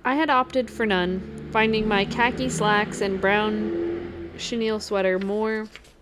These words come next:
than sufficient. The clothing, just like the lip gloss and eyeliner I'd carefully applied this morning, were real.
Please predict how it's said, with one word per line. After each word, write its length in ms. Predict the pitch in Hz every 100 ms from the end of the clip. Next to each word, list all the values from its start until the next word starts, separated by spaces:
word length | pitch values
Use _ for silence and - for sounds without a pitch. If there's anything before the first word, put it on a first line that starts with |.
| - - - - - - - - - -
than 240 | 196 196 190
sufficient. 640 | 208 185 170 - - - - - - - - - - - - - - -
The 100 | 240
clothing, 560 | - 285 277 226 233 233
just 300 | 226 220 262
like 220 | 240 233
the 100 | 220
lip 220 | 220 214
gloss 400 | - 220 220 -
and 100 | 202
eyeliner 560 | - 202 196 180 185 175
I'd 180 | 180
carefully 480 | - 233 226 240 220
applied 400 | 208 - 196 185
this 200 | 185 175
morning, 420 | 165 160 165 180 214
were 180 | 285
real. 360 | 277 226 202 208